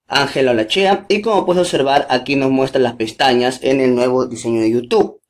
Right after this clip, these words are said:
Aquí se muestra la pestaña de videos, pero si voy a la página principal, a la pestaña página principal, vas a poder observar que dice organiza tu canal y no muestra un tráiler,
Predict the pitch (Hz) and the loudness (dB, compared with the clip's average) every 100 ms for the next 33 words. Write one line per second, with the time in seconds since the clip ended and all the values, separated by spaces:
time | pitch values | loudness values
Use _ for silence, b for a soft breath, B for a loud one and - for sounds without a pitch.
0 | - 110 120 120 120 117 107 - 107 123 | -10 -8 -6 0 0 0 -6 -4 -2 0
1 | 175 202 185 185 220 220 190 165 175 185 | 2 2 0 0 0 2 2 4 4 2
2 | B B - 135 123 - - 175 160 165 | B B -2 0 2 0 2 0 2 0
3 | 190 - 156 147 139 127 123 110 127 127 | -2 0 0 2 0 0 -2 -4 0 2
4 | 123 - 123 - 117 110 156 226 220 170 | 0 0 -2 0 -2 0 -2 -2 0 2
5 | 185 - b b b - 147 - 123 127 | 2 0 b b b 0 0 0 -2 2
6 | 139 139 190 175 165 160 156 180 131 127 | 2 2 0 2 2 2 2 2 2 2
7 | 139 160 170 180 170 170 170 165 151 147 | 0 -4 0 2 2 2 4 4 4 0
8 | - 120 113 156 156 147 156 202 | 0 -2 0 2 4 4 2 0